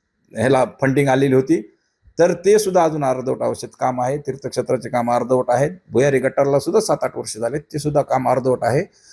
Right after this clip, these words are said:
खूप मोठा निधी आलाय, पण त्याचा काही उपयोग, अ, परळीकरांना झाला नाही. आणि परळीकरांना एवढं काही आ-, आग्रह बी नव्हता की एवढ्या मोठ्याला निधी आणून इथं, अ, सगळं संपवायचं.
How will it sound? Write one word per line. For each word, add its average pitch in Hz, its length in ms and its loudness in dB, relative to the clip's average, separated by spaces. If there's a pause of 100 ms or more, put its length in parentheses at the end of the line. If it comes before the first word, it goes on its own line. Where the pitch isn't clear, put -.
(480)
खूप 302 280 0
मोठा 240 280 2
निधी 202 200 2
आलाय, 170 280 2
पण 180 200 -6
त्याचा 160 220 -8
काही 135 180 -4
उपयोग, 127 280 -10 (240)
अ, 113 240 -6
परळीकरांना 113 580 0
झाला 127 240 2
नाही. 147 180 -6 (320)
आणि 170 320 -6
परळीकरांना 196 640 2
एवढं 196 280 6
काही 196 260 2
आ-, 127 440 -2
आग्रह 185 240 2
बी 233 100 -2
नव्हता 208 300 0
की 160 200 -6
एवढ्या 165 220 0
मोठ्याला 147 320 -4
निधी 143 240 0
आणून 135 300 0
इथं, 123 600 -2
अ, 113 40 -8
सगळं 131 280 0
संपवायचं. 131 580 0